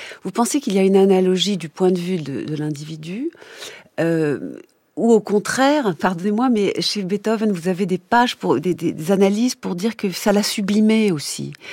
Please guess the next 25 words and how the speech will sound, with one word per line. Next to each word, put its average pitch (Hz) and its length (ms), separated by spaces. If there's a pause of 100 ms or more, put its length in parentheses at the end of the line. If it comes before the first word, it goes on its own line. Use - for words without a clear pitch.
(340)
cette 170 220
surdité. 165 580
Ça 175 160
lui 170 100
a 180 60
permis 196 340
de, 180 240 (300)
d'aller 196 200
encore 208 280
plus 240 320
loin 220 460 (340)
dans 185 140
son 180 260
art. 165 200
Ça, 285 120
c'est - 120
quelque 180 280
chose 220 240
qui - 200
n'est 170 120
pas 175 120
possible 190 440
pour 180 100
le 160 80
sportif. - 680